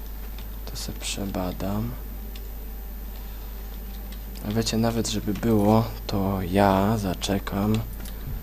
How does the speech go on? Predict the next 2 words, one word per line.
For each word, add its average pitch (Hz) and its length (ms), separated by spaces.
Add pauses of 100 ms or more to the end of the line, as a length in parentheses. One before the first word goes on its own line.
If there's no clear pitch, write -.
(540)
do 101 280 (1800)
południa. 104 960